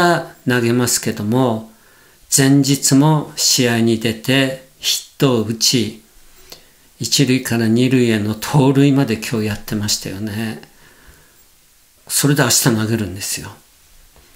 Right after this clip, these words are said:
まあ、だから今までの常識にとらわれない、えー、ことを今年大谷選手はやっていきます。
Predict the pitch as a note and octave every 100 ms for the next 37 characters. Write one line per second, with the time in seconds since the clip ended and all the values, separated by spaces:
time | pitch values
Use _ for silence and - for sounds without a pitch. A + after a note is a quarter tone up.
0 | - _ B2+ B2 C3 C3+ B2+ B2 A2+ C#3
1 | F3 F#3 D#3+ A2+ A2 - B2+ D3 C#3+ -
2 | - D3+ C#3+ - C#3 C3 C#3+ C#3+ C#3+ D#3
3 | D3 G2+ - - _ - - A2 G#2+ G#2+
4 | A2 G#2+ G#2+ G#2+ A2 - - A#2+ B2 D#3
5 | D3 - - - - - A2+ A2+ - B2
6 | A2+ A2+ G#2+ - A2+ G#2+ - C#3+ C3 G#2+
7 | A2 - A2+ - G2+ G2 A2 - -